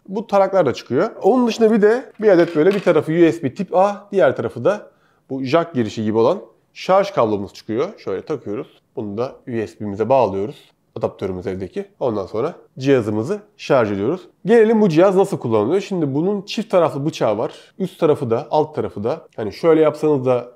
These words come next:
kesebiliyorsunuz, böyle yapsanız da kesebiliyorsunuz, düzeltebiliyorsunuz yani rahat bir şekilde. Bu hiçbir şekilde hani aman şöyle yapayım, aman böyle yapayım demiyor. Ayrıyetten de bakın şöyle oynar başlıklı bir çift taraflı bıçak var. O yüzden böyle yüzünüzün şeklini rahat rahat alıyor. Tam böyle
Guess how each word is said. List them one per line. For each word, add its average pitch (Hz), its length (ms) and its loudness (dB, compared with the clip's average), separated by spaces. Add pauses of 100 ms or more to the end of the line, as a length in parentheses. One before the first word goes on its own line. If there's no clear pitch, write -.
kesebiliyorsunuz, 123 720 -4
böyle 135 160 4
yapsanız 131 320 2
da 104 100 -4
kesebiliyorsunuz, 95 600 -10
düzeltebiliyorsunuz 107 760 -4
yani 90 200 -16
rahat 95 260 -10
bir - 40 -20
şekilde. 104 460 -12 (140)
Bu 180 60 0
hiçbir 165 140 -6
şekilde 143 300 -2
hani 143 240 2 (200)
aman 135 200 2
şöyle 131 200 2
yapayım, 127 160 -2
aman 131 180 4
böyle 123 100 2
yapayım 139 360 -6
demiyor. 131 380 2 (140)
Ayrıyetten 185 580 4
de 196 120 0
bakın 160 240 0
şöyle 165 420 4 (200)
oynar 143 360 4
başlıklı 113 360 -2
bir 92 60 -10
çift - 200 -16 (320)
taraflı 104 300 -6
bıçak 107 280 -10
var. 180 120 -4 (440)
O 160 80 0
yüzden 147 240 0
böyle 139 120 2
yüzünüzün 139 440 -2
şeklini 127 580 -6 (180)
rahat 120 300 -4
rahat 123 260 -6
alıyor. 113 360 -4 (240)
Tam 180 260 0
böyle 175 340 2